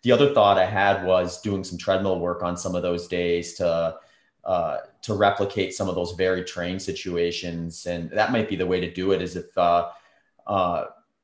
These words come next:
here, here's the question, I guess. One thing I'm playing around with doing is at least one kind of simulation where I do, like, a three-day stretch where I just try to replicate what a day would be like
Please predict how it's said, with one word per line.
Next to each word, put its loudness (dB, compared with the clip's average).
here, 2
here's 2
the 2
question, 2
I -2
guess. -2
One 2
thing 2
I'm 0
playing 0
around 0
with -2
doing -2
is -4
at 0
least 0
one 2
kind -2
of -2
simulation -2
where 2
I 0
do, -2
like, 0
a -2
three-day 0
stretch -2
where 4
I 6
just -2
try 2
to 0
replicate -2
what 4
a 2
day 2
would 0
be -6
like 0